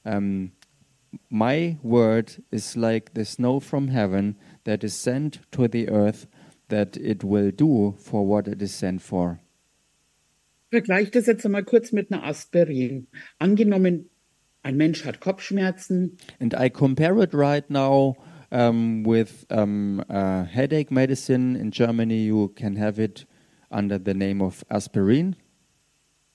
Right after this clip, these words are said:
Speaker 2: Du nimmst es mit der Erwartung, dass die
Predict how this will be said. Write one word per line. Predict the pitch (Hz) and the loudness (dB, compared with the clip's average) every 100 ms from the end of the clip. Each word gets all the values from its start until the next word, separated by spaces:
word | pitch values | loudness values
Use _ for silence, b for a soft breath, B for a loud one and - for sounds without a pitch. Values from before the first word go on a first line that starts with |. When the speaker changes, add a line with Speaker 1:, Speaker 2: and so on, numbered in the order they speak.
| _ _ _ _ _ _ _ _ _ _ _ _ _ | _ _ _ _ _ _ _ _ _ _ _ _ _
Speaker 2:
Du | 135 | -2
nimmst | 139 151 196 208 - | 2 4 4 2 0
es | 254 254 | 0 0
mit | 160 139 | -2 0
der | 143 - | -2 -4
Erwartung, | 117 110 104 120 151 208 214 202 | -8 -8 -10 -10 -6 -2 0 0
dass | 135 135 - | -4 -8 -10
die | - 139 160 185 | -12 -8 -4 -4